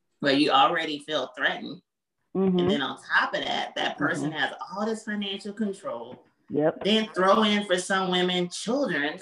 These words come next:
Speaker 1: Yeah, I
Speaker 2: Mm-hmm.
Speaker 1: mean, it is what it is. And then
Speaker 2: Mm-hmm.
Speaker 1: another element too to abuse that I feel no one wants to talk about. Not everybody's family and friends is just sitting there with the door open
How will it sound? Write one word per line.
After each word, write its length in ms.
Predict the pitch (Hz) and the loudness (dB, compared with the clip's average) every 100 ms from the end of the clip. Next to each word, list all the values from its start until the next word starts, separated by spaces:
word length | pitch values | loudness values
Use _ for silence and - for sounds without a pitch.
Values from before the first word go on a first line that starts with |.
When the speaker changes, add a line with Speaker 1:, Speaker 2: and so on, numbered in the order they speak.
| - _ _ _ 156 | -16 _ _ _ -2
Speaker 1:
Yeah, 260 | 156 311 | 2 4
I 60 | 190 | 4
Speaker 2:
Mm-hmm. 80 | 196 | 2
Speaker 1:
mean, 300 | 196 196 196 | 0 -2 -4
it 200 | 185 233 | -4 -2
is 200 | 269 277 | -2 -2
what 200 | 269 269 | -2 0
it 140 | 269 285 | 0 -2
is. 180 | 208 180 | -4 -4
And 160 | 185 | -4
then 220 | 190 202 160 | -2 -2 0
Speaker 2:
Mm-hmm. 140 | 165 180 180 | 2 2 2
Speaker 1:
another 280 | 196 220 208 180 208 | 0 -2 -4 -6 -6
element 340 | 214 214 196 | -8 -8 -10
too 260 | - 226 233 | -8 -8 -6
to 180 | 233 214 | -2 -2
abuse 300 | 175 202 233 | -2 -4 -4
that 240 | 185 170 165 | 2 4 4
I 40 | |
feel 220 | - 180 170 | 2 -4 -4
no 120 | 170 | -6
one 140 | 175 | -4
wants 200 | 170 175 | -4 -6
to 60 | 170 | -8
talk 240 | 170 160 190 | -6 -4 -4
about. 320 | 180 185 208 - _ _ _ _ - | -6 -4 -4 -8 _ _ _ _ -6
Not 200 | 165 247 | -2 -2
everybody's 600 | 285 294 254 233 214 - | -2 -4 -2 -2 -4 -6
family 420 | 202 208 208 185 | -4 -4 -4 -4
and 140 | 180 | -6
friends 340 | 175 196 196 175 | -4 -6 -6 -8
is 140 | 160 | -8
just 240 | 156 151 - | -6 -6 -6
sitting 220 | 190 170 | -8 -6
there 140 | 156 | -4
with 180 | 156 156 | -4 -4
the 80 | 147 | -6
door 260 | 135 165 165 | -4 -2 0
open 300 | 151 147 | 0 -4